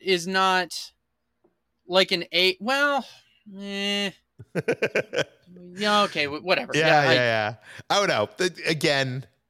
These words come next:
Speaker 2: this is qu-, uh, minor quibbles because i-, at the end of the day, I'm sure he will make a, a good movie.
Speaker 1: Sure.
Speaker 2: So, like,
Speaker 1: Totally.
Speaker 2: w-, w-, what am I, I, I don't, I guess I'm arguing about, like, little s-, semantics that, like, th-, do-, do-,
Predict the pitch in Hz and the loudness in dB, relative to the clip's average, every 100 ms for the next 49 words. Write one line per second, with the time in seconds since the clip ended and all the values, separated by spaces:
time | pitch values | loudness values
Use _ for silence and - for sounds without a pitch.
0 | _ 139 131 143 - - - 180 170 170 | _ -4 -2 -2 -6 -10 -8 -2 -2 -2
1 | 143 156 143 135 143 147 143 - 127 107 | -8 -10 -4 0 2 0 -2 0 0 2
2 | 92 82 - 117 110 110 104 123 131 123 | -2 -4 -8 -6 0 0 0 0 -2 -2
3 | 131 127 139 143 113 113 113 104 92 90 | -4 -2 0 0 0 0 2 2 0 -2
4 | 87 _ _ _ _ _ _ _ _ - | -6 _ _ _ _ _ _ _ _ -8
5 | 120 110 - 127 110 104 110 95 95 98 | -6 -6 -2 0 0 0 -2 -2 -2 -4
6 | 95 76 95 - 104 107 104 85 85 73 | -6 -10 -10 -8 -6 -4 -4 -4 -8 -12
7 | - _ _ - 185 147 123 104 107 107 | -16 _ _ -6 -2 0 2 2 2 0
8 | 131 139 143 143 143 127 135 135 127 120 | 0 2 2 4 2 2 0 0 0 0
9 | 117 113 107 - - - - 127 143 139 | 2 0 -2 -8 -20 -20 -8 -4 -2 0
10 | 151 143 135 135 - 135 151 170 139 135 | 0 0 -4 -6 -4 -2 -2 0 -2 0
11 | 123 131 123 113 107 107 101 98 98 107 | 0 0 -2 -2 0 2 2 -2 -2 -2
12 | 104 - - - - 104 104 98 - 87 | -2 -4 -10 -14 -10 -4 -4 -4 -4 -4
13 | - - - 92 87 90 90 - 190 95 | -6 -12 -6 -4 -2 -4 -6 -8 -10 -4
14 | 110 104 110 101 | -2 0 0 -2